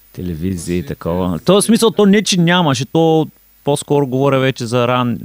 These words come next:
Speaker 1: ама не пак, нямаше, защото той истинския интернет, с който имаш новини, новини, вече си беше някъде, може би след две хиляди и, а, когато до тогава с бая първенства са се отметнали.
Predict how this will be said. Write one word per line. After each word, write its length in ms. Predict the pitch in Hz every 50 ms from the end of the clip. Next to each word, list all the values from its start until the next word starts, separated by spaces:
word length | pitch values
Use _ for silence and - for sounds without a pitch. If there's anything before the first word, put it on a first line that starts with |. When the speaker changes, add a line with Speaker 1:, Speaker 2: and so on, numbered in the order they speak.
| -
Speaker 1:
ама 180 | - - 139 165
не 120 | 220 190
пак, 260 | - - 85 - -
нямаше, 280 | 104 135 208 214 113 92
защото 280 | 90 - - 104 98 -
той 160 | - 107 110
истинския 540 | 113 107 104 - - 113 101 - - 98 98
интернет, 460 | 98 98 - 90 87 95 92 92 80
с 40 | -
който 300 | - - 95 92 - -
имаш 320 | 95 95 92 87 - - - - - - - _ _ _
новини, 280 | 92 95 90 92 104 113
новини, 420 | 113 101 90 78 85 85 90 104
вече 280 | 104 110 113 107 - 117
си 120 | - -
беше 300 | 110 104 113 117 117 120
някъде, 340 | 117 113 110 - - 117 113
може 240 | 110 110 113 110 110
би 100 | 107 107
след 440 | - - 107 104 - _ - - - - - - - - _ _ _ -
две 200 | 82 90 104 98
хиляди 560 | 80 107 98 98 92 85 90 92 92 98 98
и, 100 | 90 71 - _ _ _ _ _ _ _ _ _ _ _ _ _ -
а, 280 | - - 76 76 73 69 - - - - -
когато 460 | - - - - 82 82 - - 82
до 160 | - - - -
тогава 300 | - 80 73 76 80 82
с 60 | - -
бая 300 | 90 85 82 85 80 76 - - _ _ _ _
първенства 520 | - 80 78 78 78 - - - 73 73
са 100 | 78 82
се 140 | - - 78
отметнали. 640 | 78 78 - 87 87 78 - - 73 76 82 104